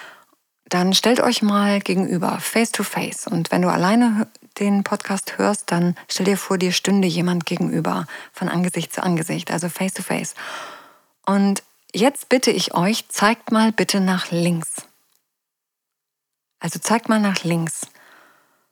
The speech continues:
Und stell dir vor, wie dein Gegenüber auch nach links zeigt. So im optimalen Fall zeigt ihr beide jetzt in die gegengesetzte Richtung.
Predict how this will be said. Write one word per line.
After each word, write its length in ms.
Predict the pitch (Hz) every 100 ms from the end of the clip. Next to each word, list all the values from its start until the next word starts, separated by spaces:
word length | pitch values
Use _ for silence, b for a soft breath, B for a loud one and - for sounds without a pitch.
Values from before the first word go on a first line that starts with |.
| b _ _
Und 120 | 185
stell 160 | - 214
dir 120 | 254
vor, 360 | - 294 240 196
wie 60 |
dein 180 | 185 180
Gegenüber 520 | - 170 196 202 -
auch 200 | 185 -
nach 200 | 165 -
links 380 | 180 165 - -
zeigt. 480 | - 196 - - - b b b b b b -
So 100 | 175
im 80 | -
optimalen 760 | 226 - 285 220 196 202 202
Fall 440 | - - 170 175 202
zeigt 300 | - 170 -
ihr 100 | 160
beide 300 | 175 202 214
jetzt 260 | 202 -
in 140 | - 165
die 80 |
gegengesetzte 680 | 156 196 202 180 170 - 175
Richtung. 520 | 175 - - 180 180